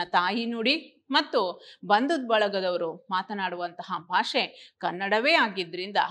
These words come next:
ಈ ಜಗತ್ತನ್ನ ಗ್ರಹಿಸುವಂತಹ, ಶಬ್ದಗಳನ್ನ ಗ್ರಹಿಸುವಂತಹ, ಪ್ರತಿಕ್ರಿಯಿಸುವಂತಹ ಒಂದು ಶಕ್ತಿ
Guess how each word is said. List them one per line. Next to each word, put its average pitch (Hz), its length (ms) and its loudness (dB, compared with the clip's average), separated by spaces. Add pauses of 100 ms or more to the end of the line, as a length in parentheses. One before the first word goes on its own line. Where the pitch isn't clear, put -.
ಈ 185 100 -8
ಜಗತ್ತನ್ನ 202 560 -4
ಗ್ರಹಿಸುವಂತಹ, 202 880 -4 (440)
ಶಬ್ದಗಳನ್ನ 214 680 2
ಗ್ರಹಿಸುವಂತಹ, 175 800 -6
ಪ್ರತಿಕ್ರಿಯಿಸುವಂತಹ 202 1120 -4
ಒಂದು 170 160 -12
ಶಕ್ತಿ 196 760 -4